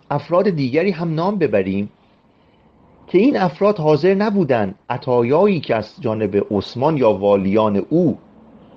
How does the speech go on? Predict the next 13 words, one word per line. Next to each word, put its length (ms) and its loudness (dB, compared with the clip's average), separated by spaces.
پرداخت 560 0
می‌شد 320 -4
رو 60 2
بپذیرند. 720 -2
یکی 240 2
از 140 0
اینها 240 -2
هم 240 -4
عبدالله 500 2
ابن 200 0
ارقمه. 580 -2
در 140 0
واقع 440 2